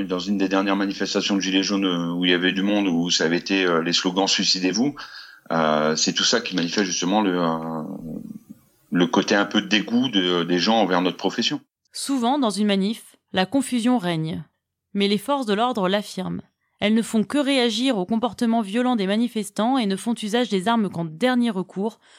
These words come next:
Speaker 2: pour maintenir ou rétablir l'ordre. Le problème,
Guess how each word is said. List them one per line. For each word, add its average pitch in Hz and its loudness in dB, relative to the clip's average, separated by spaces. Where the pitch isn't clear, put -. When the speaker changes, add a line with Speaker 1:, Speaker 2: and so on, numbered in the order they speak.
Speaker 2:
pour 196 2
maintenir 233 4
ou 180 0
rétablir 196 0
l'ordre. 165 -8
Le 208 4
problème, 226 2